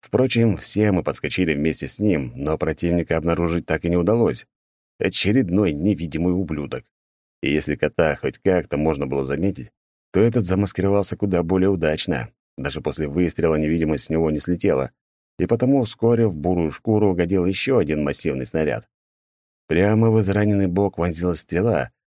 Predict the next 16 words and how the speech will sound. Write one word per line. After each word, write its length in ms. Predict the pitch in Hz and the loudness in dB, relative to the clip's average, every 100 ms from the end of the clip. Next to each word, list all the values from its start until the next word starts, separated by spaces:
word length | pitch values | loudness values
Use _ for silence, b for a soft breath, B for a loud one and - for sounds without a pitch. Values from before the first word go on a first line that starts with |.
| _ 80 | _ -4
легко 360 | 78 - 87 | -4 -2 -2
прошив 320 | 78 80 85 | -2 -2 -2
все 200 | - 82 | -4 -2
внутренности 560 | 80 98 92 85 76 78 | 0 0 0 -2 -4 -4
насквозь 460 | 76 - 104 95 - _ _ _ | -4 0 0 -2 -6 _ _ _
и 80 | 110 | 0
выйдя 320 | 110 117 104 | 2 2 2
широким 460 | - 82 101 92 82 | 0 0 0 0 -2
массивным 460 | 78 - 92 87 82 | -2 0 0 2 0
наконечником 680 | 80 85 85 85 82 80 | 0 0 0 -2 -4 0
наружу. 480 | 92 110 78 60 60 _ _ _ _ _ _ - | 0 0 0 -4 -14 _ _ _ _ _ _ -2
Это 260 | 69 78 | 0 2
ранение 380 | 76 80 82 78 | 2 2 0 0
окончательно 640 | 73 82 98 95 76 73 | 0 0 2 0 0 -4
срубило 420 | 65 78 78 78 | -2 -2 -2 -2
медведя, 560 | 69 76 92 90 82 | -2 0 0 2 0